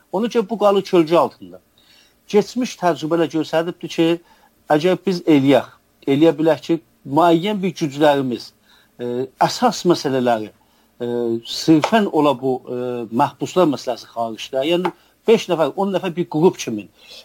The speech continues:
hər ölkədə, e, Güney məsələsi ilə bağlı, e, Güneydə olan məhbuslarımızla bağlı. Çünki bu getdikcə çoxalacaqdır. Çünki bizim hərəkət getdikcə istər-istəməz daha radikallaşacaqdır, istəklər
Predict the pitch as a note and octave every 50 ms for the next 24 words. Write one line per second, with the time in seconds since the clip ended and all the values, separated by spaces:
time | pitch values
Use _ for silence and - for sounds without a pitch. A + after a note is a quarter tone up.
0 | _ _ - D#3+ G#3+ A3 A3 - - D3+ C3+ A2+ - - A#2+ G2+ G#2+ F#2+ - _
1 | _ _ _ _ _ _ _ _ _ _ B2 B2 B2+ A#2+ - - D3 D3+ F3 G3
2 | F#3+ E3+ D#3+ - - C#3+ C#3 C3+ - - C3 A#2+ A#2+ A2+ A2 G#2 A2+ A2+ G#2+ F#2+
3 | G#2+ G#2+ G#2 F#2+ E2+ _ - - A#2+ A#2 A2 - - C3 C#3+ C#3 C3 C#3 C#3+ D#3
4 | F3 F3 E3 - - B2+ C3+ B2+ B2+ - C3 - - C3+ B2 A#2+ B2 A#2+ A#2 A2
5 | B2+ A#2+ A2+ A#2 A2+ A2 G#2+ - - G3 G3 F3+ A#3 G3 - - - F3 D3+ -
6 | - - G#3+ - - B2+ - - G2+ G#2 G2+ F#2+ F#2+ - G2+ F#2+ - _ _ -
7 | - _ - - - - _ - - G#3 G#3 E3+ F3 F3+ G#3+ F3+ E3+ F3 E3 -
8 | - E3 - - - E3 D#3 - - _ - A3 F3 - - F3+ F3 F3 F3+ F3+
9 | - _ - - _ _ - E3+ - - - G#3+ G#3 F#3 F3 - - F3 D#3+ D#3+
10 | C#3+ A2+ - - C#3 B2+ D3+ D#3+ F3 E3+ D#3+ E3+ - - E3+ E3 D#3+ D3 D#3+ D#3
11 | C3+ D#3 D#3 C#3 C3 - D#3 - - - - - D3 B2+ A#2 C#3 D3+ D3 C#3